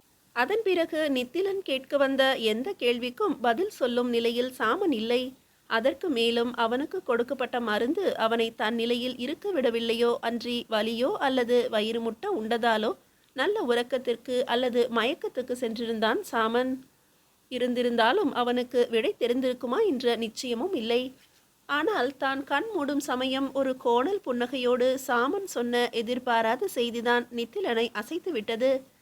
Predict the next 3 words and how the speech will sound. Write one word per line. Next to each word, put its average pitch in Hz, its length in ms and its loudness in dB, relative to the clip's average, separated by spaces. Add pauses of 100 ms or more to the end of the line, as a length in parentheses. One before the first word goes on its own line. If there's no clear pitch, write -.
(280)
நெஞ்சமெல்லாம் 247 720 0
நடுங்கிவிட்டது. 240 720 0 (840)
என்ன 247 240 2